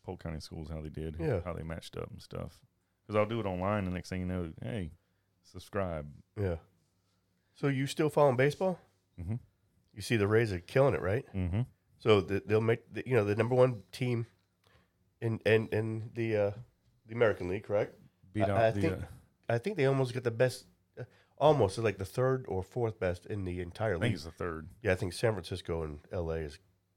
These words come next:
Speaker 2: crushing it, right?
Speaker 1: I think Houston's right up there, too, I
Speaker 2: Uh,
Speaker 1: think.
Speaker 2: well, anyways, so you get the third best, fourth, third or fourth best team in the entire baseball, right? They can't sell out.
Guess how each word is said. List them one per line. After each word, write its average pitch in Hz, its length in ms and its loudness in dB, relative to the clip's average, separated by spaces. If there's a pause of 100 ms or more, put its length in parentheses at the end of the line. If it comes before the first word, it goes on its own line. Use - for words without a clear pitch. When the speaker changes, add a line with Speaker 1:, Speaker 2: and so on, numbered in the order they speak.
(220)
Speaker 2:
crushing 80 360 0
it, 73 40 -4
right? 76 120 -4
Speaker 1:
I 95 40 -6
think 92 220 -6
Houston's 104 420 -4
right 78 160 -4
up 78 80 -8
there, 82 140 -6
too, 85 300 -6
I - 40 4
Speaker 2:
Uh, 92 120 6
Speaker 1:
think. 90 140 -2 (640)
Speaker 2:
well, 117 100 8
anyways, 95 240 8 (280)
so 101 380 8 (680)
you 143 80 -2
get 156 100 2
the 156 60 4
third 151 300 6
best, 131 300 6 (540)
fourth, 175 280 6 (160)
third 190 180 6
or - 20 2
fourth 143 300 2
best 113 260 6
team 101 320 4
in 101 80 -2
the 95 100 2
entire 92 360 4
baseball, 82 580 2
right? 90 260 0 (840)
They 104 100 0
can't 120 240 6
sell 90 200 4
out. 76 180 -2